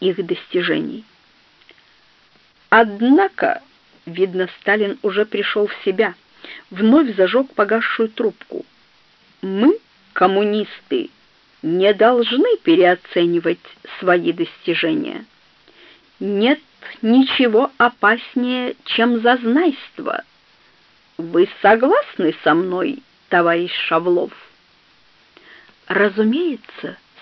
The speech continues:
сказал Матя. Он ждал совсем иных слов, неизвестно каких,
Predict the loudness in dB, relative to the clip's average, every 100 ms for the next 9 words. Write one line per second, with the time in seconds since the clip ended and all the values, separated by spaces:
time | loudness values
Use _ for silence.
0 | -6 -4 0 0 0 -4 -8 -16 -20 _
1 | _ _ _ _ -8 -6 -4 -4 0 0
2 | 0 -4 -10 -2 -2 0 0 0 0 0
3 | 2 2 0 -8 -8 -4 -4 -6 _ _
4 | -20 -20 _ _ 0 4 4 2 -2 -4
5 | -4 -4 -4 -2 -4 -2 -2 -2